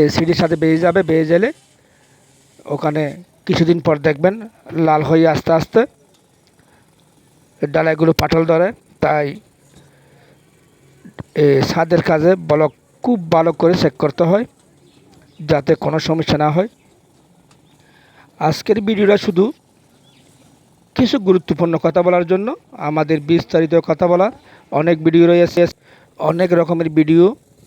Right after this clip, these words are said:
বিল্ডিং নির্মাণ কাজের আমাদের YouTube-এর মধ্যে আছে।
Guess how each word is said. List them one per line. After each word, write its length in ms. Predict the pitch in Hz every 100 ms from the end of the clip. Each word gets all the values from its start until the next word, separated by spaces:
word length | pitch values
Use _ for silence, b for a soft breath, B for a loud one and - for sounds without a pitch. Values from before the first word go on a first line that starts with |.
| -
বিল্ডিং 360 | - 139 139 139
নির্মাণ 220 | 151 151 143
কাজের 320 | 156 147 190
আমাদের 300 | 143 143 139 139
YouTube-এর 280 | 131 143 147
মধ্যে 200 | 139 139
আছে। 260 | 131 -